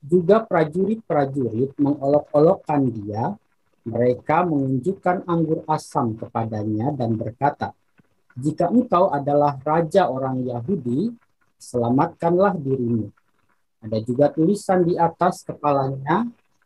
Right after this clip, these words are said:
"Inilah raja orang Yahudi." Ya, ibu-ibu, berbahagialah setiap kita yang mendengarkan firman Tuhan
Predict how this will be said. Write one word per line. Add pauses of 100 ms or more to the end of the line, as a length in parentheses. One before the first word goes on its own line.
(120)
"Inilah (240)
raja
orang
Yahudi." (1200)
Ya,
ibu-ibu,
berbahagialah (560)
setiap
kita
yang
mendengarkan
firman
Tuhan